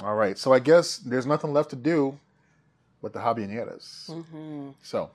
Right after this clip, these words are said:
Speaker 1: here you
Speaker 2: Oh,
Speaker 1: are.
Speaker 2: man. Habaneras time, y'all.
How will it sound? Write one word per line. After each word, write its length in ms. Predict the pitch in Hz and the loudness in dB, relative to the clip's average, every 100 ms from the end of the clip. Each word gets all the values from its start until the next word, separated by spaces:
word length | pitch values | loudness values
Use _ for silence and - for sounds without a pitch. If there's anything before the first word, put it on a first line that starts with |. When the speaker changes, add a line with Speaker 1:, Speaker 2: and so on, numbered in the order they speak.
| - | -14
Speaker 1:
here 100 | 90 | -8
you 80 | 101 | -6
Speaker 2:
Oh, 60 | |
Speaker 1:
are. 60 | 110 | -6
Speaker 2:
man. 380 | 156 165 156 156 _ _ _ _ _ _ _ _ _ _ _ - | -10 -12 -14 -16 _ _ _ _ _ _ _ _ _ _ _ -20
Habaneras 500 | 165 165 185 220 214 | -20 -14 -10 -10 -12
time, 380 | - 185 180 180 | -14 -16 -16 -16
y'all. 300 | 180 180 | -16 -18